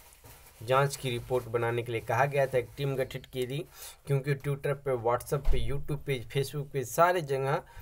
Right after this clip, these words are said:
इस वीडियो को इतना ही ना वायरल किया गया कि हर एक मंत्री, विधायक के पास, नेता के पास ये वीडियो गया और सब इनकी निंदा करने लगे और सीधे सरकार पर उंगली उठाने लगे। जब सरकार पर उंगली उठता है तो सीधा जांच का ही आदेश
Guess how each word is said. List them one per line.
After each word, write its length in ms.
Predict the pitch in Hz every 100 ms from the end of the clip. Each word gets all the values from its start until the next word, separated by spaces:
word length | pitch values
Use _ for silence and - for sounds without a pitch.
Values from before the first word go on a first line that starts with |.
| - -
इस 160 | 147 117
वीडियो 360 | 110 127 175
को 160 | 170 -
इतना 300 | 127 - 165
ही 180 | 175 151
ना 160 | 151 147
वायरल 400 | 117 113 123 120
किया 260 | - 160
गया 200 | 127 127 165 - - -
कि 120 | 131
हर 200 | 110 135
एक 200 | 170 170
मंत्री, 340 | 123 123 123 139
विधायक 460 | 117 110 113 127
के 100 | -
पास, 440 | 117 - 123 123 120
नेता 260 | 110 123
के 160 | 120 120
पास 340 | - 120 117
ये 60 | 107
वीडियो 360 | 101 101 110 101
गया 240 | 123 120 147 - - -
और 100 | 110
सब 300 | - - 160 117
इनकी 280 | 113 120
निंदा 360 | 123 107 101 110
करने 320 | - 104 101
लगे 340 | 101 101 104 80
और 260 | 78 87
सीधे 400 | - 143 131 156 - _
सरकार 480 | - - 117 123 117
पर 320 | 104 110 110 -
उंगली 240 | 110 104
उठाने 400 | 104 110 104 104
लगे। 220 | 104 107 95 -
जब 100 | -
सरकार 400 | - - - 113
पर 140 | 127 120
उंगली 200 | 113 110
उठता 320 | 107 - 120
है 60 | 110
तो 120 | 110
सीधा 440 | - 151 110 127 - - - -
जांच 300 | - 139 123
का 120 | - 107
ही 220 | 107 120 98
आदेश 460 | 101 107 120 -